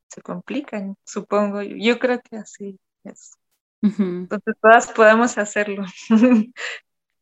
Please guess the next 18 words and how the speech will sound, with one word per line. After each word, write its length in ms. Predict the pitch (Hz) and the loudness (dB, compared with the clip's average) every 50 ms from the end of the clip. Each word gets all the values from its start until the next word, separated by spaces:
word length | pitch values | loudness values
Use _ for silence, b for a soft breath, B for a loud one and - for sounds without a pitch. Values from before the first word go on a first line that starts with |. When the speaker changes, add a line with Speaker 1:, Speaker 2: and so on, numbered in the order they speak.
| _ _ | _ _
Speaker 1:
Todas 200 | - 202 226 233 | 2 2 2 2
sabemos 420 | - 233 202 196 196 208 226 226 | 2 2 2 4 2 2 0 0
parir 320 | - 196 190 202 214 220 220 | 0 0 0 0 0 -4 -6
y 360 | 202 190 185 185 185 - - _ _ _ - - - _ _ _ _ _ _ _ _ _ _ _ _ _ _ _ _ _ _ _ _ _ _ _ _ _ _ _ - | -6 -8 -8 -10 -12 -12 -16 _ _ _ -20 -20 -20 _ _ _ _ _ _ _ _ _ _ _ _ _ _ _ _ _ _ _ _ _ _ _ _ _ _ _ -2
para 240 | - 185 180 185 | 0 0 2 0
eso 160 | 190 190 - 226 | 0 -2 -4 -8
está 180 | - - 220 | -6 -4 -4
diseñado 680 | 220 254 262 - _ _ _ - 196 185 190 202 233 | -2 -2 -4 -8 _ _ _ -12 -10 -8 -8 -8 -6
nuestro 300 | 254 247 220 - - 190 - | -6 -8 -10 -12 -16 -16 -10
cuerpo. 400 | - - - 285 - - 220 214 - _ _ _ _ _ _ _ _ _ _ _ - | -8 -8 -8 -6 -8 -10 -12 -12 -14 _ _ _ _ _ _ _ _ _ _ _ -2
Speaker 2:
Ujú. 400 | 202 190 175 196 180 180 185 180 _ _ _ _ _ 190 _ - | -2 0 0 -2 -4 -4 -6 -12 _ _ _ _ _ -18 _ -12
Speaker 1:
Ujú. 160 | 208 208 - _ _ _ _ _ _ _ _ _ _ _ _ _ | -12 -12 -12 _ _ _ _ _ _ _ _ _ _ _ _ _
Speaker 2:
Sí, 360 | - - 214 202 202 196 202 190 | -16 -12 -10 -8 -8 -8 -10 -12
sí, 180 | _ _ 202 | _ _ -18
sí, 120 | 185 185 214 | -18 -18 -16
completamente 640 | - 196 185 175 185 180 - 190 190 185 180 - 185 | -14 -14 -12 -12 -12 -10 -8 -8 -8 -8 -8 -10 -12
de 60 | 175 | -14
acuerdo. 320 | 165 - 175 175 - - | -12 -12 -14 -14 -14 -16